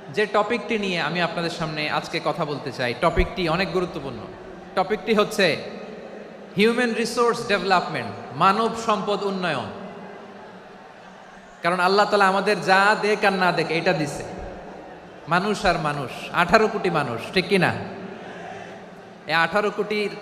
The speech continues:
জনসংখ্যার দেশে বসবাস করে আমরা খুশি না বেজার? আহ, খুশি হইতে হবে, বেজার হইেন না। জাপানের খবর জানেন?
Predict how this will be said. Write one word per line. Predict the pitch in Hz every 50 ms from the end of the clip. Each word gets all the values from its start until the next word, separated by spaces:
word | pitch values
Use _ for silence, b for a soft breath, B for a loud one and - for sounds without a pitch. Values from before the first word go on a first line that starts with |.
| - 143
জনসংখ্যার | 185 190 190 190 196 208 202 175 196 196 180 160
দেশে | 185 185 180 - 196
বসবাস | 170 180 175 - 185 185 185 185 -
করে | 202 185
আমরা | 175 170 180 175
খুশি | 175 - - 175 - - 185
না | 180 175
বেজার? | 175 170 160 151 156 143 127 110 107 104 - - - - - - - - B B B B B B B B B B B B B B B B - - -
আহ, | 120 127 127 131 127 120 - -
খুশি | 185 - - 208 190
হইতে | 185 175 180 165
হবে, | 156 139 135 135
বেজার | 127 143 143 143 151 147 151
হইেন | 160 147 147 139
না। | 120 113 107 104 110 -
জাপানের | - 180 175 175 196 196 202 220 220 208
খবর | - 214 208 220 226 202
জানেন? | 196 220 220 208 190 156